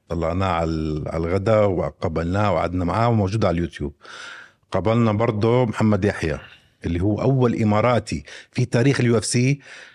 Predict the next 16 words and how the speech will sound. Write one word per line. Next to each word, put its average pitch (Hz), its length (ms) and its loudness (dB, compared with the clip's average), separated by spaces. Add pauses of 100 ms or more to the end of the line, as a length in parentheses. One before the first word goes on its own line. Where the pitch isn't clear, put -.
(140)
آه، 87 220 2
بينازل 92 360 0
باليو 85 220 0
اف 73 100 -4
سي. 73 280 -6 (920)
وقابلنا، 120 880 2 (320)
آه، 87 680 2
جون 95 240 0
كافانا. 85 440 -2
هلا 87 120 0
جون 110 200 2
كافانا 120 340 0
ما 117 140 2
نزل 113 240 2
على 85 120 -2
اليوتيوب، 107 500 0